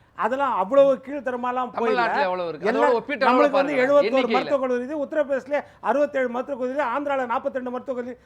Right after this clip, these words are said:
Speaker 1: மருத்துவக் கல்லூரிகள் வந்து ஏறக்குறைய இருக்குது. அதாவது
Speaker 2: முப்பத்தி ஒன்பது சட்ட மக்களவை தொகுதி இருக்கிற தமிழ்நாட்டுல எழுபதுக்கு மேல இருக்கு, எண்பது மக்களவை தொகுதி இருக்கிற மக்கள் தொகையிலும் எண்ணிக்கையில பெரும்பங்கு இருக்கிற உத்தரப்பிரதேசத்துல
Speaker 1: இல்ல, இப்போ
Speaker 2: எழுபதுக்கு
Speaker 1: நம்ம
Speaker 2: கீழே
Speaker 1: அந்த
Speaker 2: தான் இருக்கு.
Speaker 1: அளவி-, அந்த
Speaker 2: அந்த ஒப்பீடு
Speaker 1: அளவீடை
Speaker 2: சரியா?
Speaker 1: வச்சுட்டு நம்ம பேச முடியாது.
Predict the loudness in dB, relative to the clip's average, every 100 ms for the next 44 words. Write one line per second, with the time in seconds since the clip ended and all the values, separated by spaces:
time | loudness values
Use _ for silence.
0 | _ _ -4 -2 0 2 2 2 2 0
1 | 0 0 2 0 -2 -2 -2 -4 -6 -2
2 | 0 0 -4 -4 -4 -4 -4 -6 -6 -8
3 | -6 -6 -4 -6 -8 -6 -6 -6 -8 -6
4 | -8 -8 -8 -8 -8 -6 -6 -8 -8 -6
5 | -6 -8 -10 -8 -10 -10 -12 -12 -12 -14
6 | -20 -20 _ _ -14 -8 -6 2 2 4
7 | 4 2 0 -6 -6 -4 -4 -6 -8 -8
8 | -8 -8 -6 -8 -10 -12 -12 -4 -6 -4
9 | -6 -6 -8 -8 -8 -8 -8 -8 -8 -10
10 | -10 -12 -12 -12 -10 -10 -12 _ _ -14
11 | -6 -6 -4 -8 -10 -8 -6 -6 -6 -10
12 | -14 -12 -12 -10 -8 -4 -2 -4 -8 -8
13 | -4 0 2 2 2 0 -4 -8 -4 0
14 | 2 2 0 0 0 0 -6 -6 -6 -8
15 | -8 -10 -12 -14 -14 -14